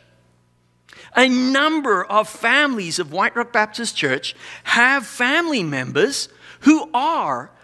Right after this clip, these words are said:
members of this community. And therefore, this issue, this discussion, this point is part of life. You know, I joked about our youth ministry.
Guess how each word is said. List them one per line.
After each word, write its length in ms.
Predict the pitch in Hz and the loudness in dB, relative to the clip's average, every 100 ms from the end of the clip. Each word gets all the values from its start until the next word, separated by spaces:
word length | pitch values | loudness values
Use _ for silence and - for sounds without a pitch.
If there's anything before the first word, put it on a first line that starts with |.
| - | -4
members 640 | 185 277 294 220 196 165 - | 2 2 2 0 0 -4 -6
of 460 | 240 269 147 135 156 | -4 -4 -6 -8 -2
this 300 | 247 - - | 0 0 -4
community. 680 | 226 214 277 226 - - _ _ _ _ _ _ _ _ _ _ _ | -4 -2 -2 -4 -10 -20 _ _ _ _ _ _ _ _ _ _ _
And 160 | 262 220 | -2 4
therefore, 480 | 240 240 330 320 220 | 4 2 0 0 2
this 240 | 247 - | 0 0
issue, 400 | 269 - 240 262 | 0 0 -2 0
this 280 | 202 226 - - - | 0 0 -4 -10 -2
discussion, 640 | 269 - 226 180 - 254 | 2 2 2 0 -2 -2
this 180 | 247 - | 0 0
point 300 | - 196 226 - | 2 2 0 0
is 380 | 254 240 285 240 | 2 2 2 -2
part 400 | - 185 165 202 - | -6 0 2 2 -2
of 160 | 196 | -6
life. 600 | 214 311 320 - - - _ _ _ _ _ _ _ _ _ _ _ _ | -6 -4 -6 -8 -18 -20 _ _ _ _ _ _ _ _ _ _ _ _
You 80 | 233 | 0
know, 40 | |
I 60 | 175 | 0
joked 340 | 175 208 233 | 4 2 4
about 220 | 180 190 | 0 2
our 140 | 180 170 | 2 0
youth 360 | 175 277 - | -4 -8 -6
ministry. 680 | 156 131 113 - 113 120 | -4 -2 -4 -8 -8 -8